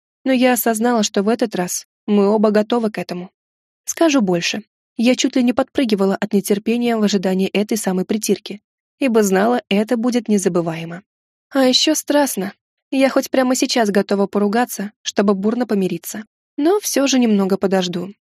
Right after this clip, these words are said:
Например, до завтра. Но вот кое-что до завтра никак не подождёт. Резко поднявшись, я шагнула к Джейдену и моментально оказалась в его объятиях.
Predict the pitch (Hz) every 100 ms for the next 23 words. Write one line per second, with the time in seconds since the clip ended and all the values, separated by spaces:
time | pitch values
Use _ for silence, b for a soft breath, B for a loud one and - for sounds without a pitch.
0 | _ _ 320 330 320 285 269 214 208 -
1 | - 208 208 _ _ _ _ _ - 311
2 | 294 - 277 269 254 - 269 240 226 247
3 | 247 233 226 226 214 214 208 226 220 247
4 | - _ _ _ - 262 240 - 214 214
5 | 196 220 240 202 - - - 240 262 254
6 | 214 220 226 208 214 262 208 196 - 202
7 | 202 202 254 254 240 220 208 208 214 -
8 | 185 190 190 185 170 - 190 -